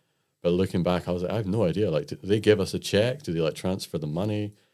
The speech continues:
And then what do we give them? Do we just, like, you know, do we thank them and, and kinda move on? Or do we, like,"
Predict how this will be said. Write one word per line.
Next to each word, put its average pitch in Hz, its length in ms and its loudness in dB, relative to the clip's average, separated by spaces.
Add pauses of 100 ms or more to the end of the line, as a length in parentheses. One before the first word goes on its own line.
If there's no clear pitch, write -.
(260)
And 87 80 -2
then 98 100 4
what 107 120 6
do 110 60 2
we 104 100 2
give 98 260 2
them? 85 120 -2
Do 80 80 -4
we 92 80 0
just, 90 200 -2
like, 85 300 -2 (680)
you 92 80 -4
know, 87 80 4
do 82 100 -2
we 85 220 0 (360)
thank 87 340 0
them 90 140 0
and, 85 120 0
and 80 240 -4
kinda 85 200 -2
move 78 180 -2
on? 117 240 2
Or 101 80 -2
do 87 100 -2
we, 82 100 0
like," 80 340 -4